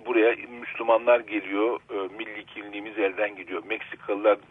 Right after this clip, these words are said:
geliyor, milli kimliğimiz elden gidiyor. Duvar örmek gibi, e, öneriler,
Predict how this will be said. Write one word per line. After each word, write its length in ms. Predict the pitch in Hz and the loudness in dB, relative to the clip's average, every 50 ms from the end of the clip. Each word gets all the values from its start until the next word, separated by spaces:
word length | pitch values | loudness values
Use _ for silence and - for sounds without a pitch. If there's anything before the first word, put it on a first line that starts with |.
| - - _ - | -20 -20 _ -8
geliyor, 420 | 98 92 90 95 104 107 110 107 | -8 -8 -4 -2 0 0 0 -2
milli 340 | - 110 104 101 101 107 104 | -4 -10 -14 -12 -12 -12 -12
kimliğimiz 500 | - - 98 98 95 95 98 113 110 113 | -12 -16 -18 -14 -12 -12 -12 -12 -8 -2
elden 400 | 120 - 95 - 104 110 107 101 | -2 -2 0 0 -2 -2 -2 -2
gidiyor. 280 | 95 92 87 80 80 | -10 -10 -10 -10 -8
Duvar 380 | - 101 101 101 101 98 92 - 98 87 | -4 2 4 4 4 4 0 -6 -8 -6
örmek 380 | 95 98 92 90 98 95 - - | -6 -6 -2 -2 -4 -4 -4 -10
gibi, 300 | - - - 90 85 82 - _ - - - - - - - _ _ - | -16 -10 -8 -8 -8 -8 -12 _ -20 -20 -20 -20 -20 -20 -20 _ _ -8
e, 40 | - | -4
öneriler, 920 | 92 87 - - - - - 90 - - - - - 78 78 - - - | -4 -4 -4 -4 -8 -8 -8 -8 -10 -8 -6 -4 -4 -4 -4 -4 -8 -10